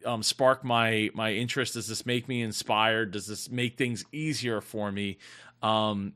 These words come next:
instead of, you know, worrying about things that, like, matter to other people that don't really matter to me. Um, I think that would, you know, is, is something that's really important, is to know, like, what,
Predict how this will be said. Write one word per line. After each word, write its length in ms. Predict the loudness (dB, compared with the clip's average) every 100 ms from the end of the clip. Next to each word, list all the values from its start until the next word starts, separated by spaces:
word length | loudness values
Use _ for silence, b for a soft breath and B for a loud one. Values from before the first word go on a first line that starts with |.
| -6
instead 360 | -4 4 6
of, 300 | 6 4 0 -4
you 160 | 0
know, 140 | 2 2
worrying 500 | 4 6 6 4 2
about 300 | 2 2 2
things 240 | -2 -2
that, 200 | -2 -2
like, 280 | 0 -2 -2
matter 400 | 2 4 4 4
to 120 | 2 -2
other 220 | 0 0
people 400 | 0 -2 0 -2
that 180 | -2 -6 -10 -6
don't 240 | -4 -6 -8
really 300 | -4 -2 0
matter 320 | 0 2 0
to 100 | -2
me. 500 | -4 -4 -2 -4 -8 B B B B -2
Um, 420 | 2 2 0 -2
I 80 | -4
think 260 | -2 -2 4
that 360 | 4 4 0 -12 -20 -18 -14 -4
would, 360 | 0 0 -2 -10
you 200 | -4 -2
know, 160 | 0 -2
is, 160 | -4 -6
is 120 | -4
something 300 | -4 -4 -4
that's 160 | -4
really 300 | -4 -2 -2
important, 480 | -2 -4 -2 -2 -2
is 160 | -6 -6
to 80 | -4
know, 280 | 0 0
like, 200 | 0 -4
what, 320 | -4 -2 -2